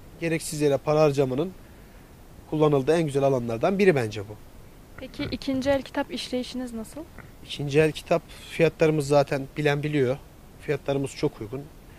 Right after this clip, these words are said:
Speaker 1: Yani üç tanesi on liraya yıl olmuş, iki bin yirmi iki asgari ücret olmuş dört bin iki yüz elli lira. Bir ekmek olmuş iki lira, iki buçuk lira dövüş kavgası çalınıyor. Biz üç tanesini, beş tanesini, on tanesini on liraya kitap satıyoruz. Yani bir ekmeğin, e, mal edilmesiyle, mal edilmesiyle demeyeyim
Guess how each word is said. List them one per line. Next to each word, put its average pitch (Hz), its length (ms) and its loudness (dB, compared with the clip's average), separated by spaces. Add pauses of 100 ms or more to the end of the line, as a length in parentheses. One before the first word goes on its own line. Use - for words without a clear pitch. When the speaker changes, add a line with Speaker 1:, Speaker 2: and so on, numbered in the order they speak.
(140)
Speaker 1:
Yani 120 260 -8 (160)
üç 175 140 -8
tanesi 151 380 0
on 156 160 0
liraya 139 180 0
yıl 151 140 4
olmuş, 135 300 4
iki - 180 -6
bin 143 80 -4
yirmi 147 300 -2
iki - 140 -8
asgari 143 280 0
ücret 143 260 0
olmuş 123 280 -4
dört 151 240 4
bin 151 60 -4
iki - 200 -4
yüz 135 100 -4
elli 156 180 2
lira. 127 260 -2 (560)
Bir 165 100 4
ekmek 143 380 4
olmuş 110 360 -4
iki 147 240 2
lira, 135 240 0 (560)
iki - 180 0
buçuk - 320 -2
lira 131 140 6 (120)
dövüş 135 260 6
kavgası 135 400 4
çalınıyor. 131 500 2 (340)
Biz 190 120 -2
üç 220 160 -2
tanesini, 143 480 2
beş 180 180 2
tanesini, 139 420 0
on 202 160 8
tanesini 151 400 0
on 151 120 2
liraya 175 160 2
kitap 175 240 0
satıyoruz. 110 440 -8
Yani 117 220 -4 (380)
bir 160 80 2
ekmeğin, 160 460 0 (720)
e, 127 40 -4
mal 139 340 0
edilmesiyle, 151 600 0
mal 135 260 0
edilmesiyle 143 480 0
demeyeyim 120 320 0